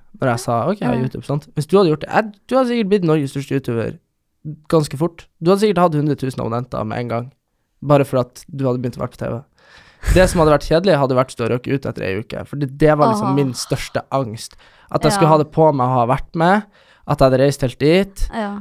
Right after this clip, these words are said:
Speaker 1: at liksom alle skulle vite, og så hadde du liksom drept deg ut og røket ut etter ei uke, ei
Speaker 2: Åh,
Speaker 1: uke.
Speaker 2: ja, herregud, tenk så
Speaker 1: Det har,
Speaker 2: kleint.
Speaker 1: det har vært så angst, det.
Speaker 2: Og så spesielt hvis du har en plattform fra før, da.
Speaker 1: Ja, ikke sant?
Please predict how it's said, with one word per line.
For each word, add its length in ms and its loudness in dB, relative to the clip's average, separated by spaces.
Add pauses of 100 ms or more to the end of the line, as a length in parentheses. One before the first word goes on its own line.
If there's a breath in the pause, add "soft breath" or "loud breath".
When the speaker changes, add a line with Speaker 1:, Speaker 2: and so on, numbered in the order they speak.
Speaker 1:
at 100 -2
liksom 220 0
alle 180 2
skulle 200 -6
vite, 720 0 (100)
og 100 -4
så 140 -4
hadde 120 -2
du 80 -6
liksom 260 -6
drept 280 -6
deg 240 -6
ut 140 -12
og 80 -10
røket 180 -10
ut 80 -14
etter 180 -12
ei 60 -10
uke, 160 -20
ei 100 -6
Speaker 2:
Åh, 100 -6
Speaker 1:
uke. 300 -8
Speaker 2:
ja, 240 -6
herregud, 400 -6
tenk 140 -6
så 80 -16
Speaker 1:
Det 100 -4
har, 100 -2
Speaker 2:
kleint. 100 -10
Speaker 1:
det 140 -2
har 100 -4
vært 100 -16
så 160 -10
angst, 320 -6
det. 180 -10
Speaker 2:
Og 60 -6
så 140 -4
spesielt 720 -4
hvis 180 -6
du 80 -2
har 300 -8
en 120 -6
plattform 480 -8
fra 120 -10
før, 160 -10
da. 100 -2 (260)
Speaker 1:
Ja, 240 6 (240)
ikke 200 2
sant? 340 2